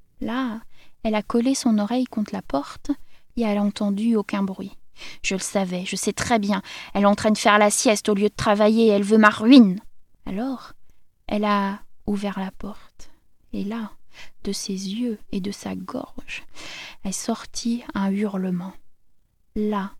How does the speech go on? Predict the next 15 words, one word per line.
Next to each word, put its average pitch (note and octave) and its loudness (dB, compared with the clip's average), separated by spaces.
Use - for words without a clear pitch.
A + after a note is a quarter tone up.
devant G#3 -2
elle, G3 -10
elle G3+ -2
a G3 0
vu A3 -2
une G3+ 2
grue G3+ -4
cendrée G3 -4
qui - -4
arrachait G#3 -2
les G3 -2
plumes A3 2
de G3+ 0
son F#3+ -2
aile G#3 -4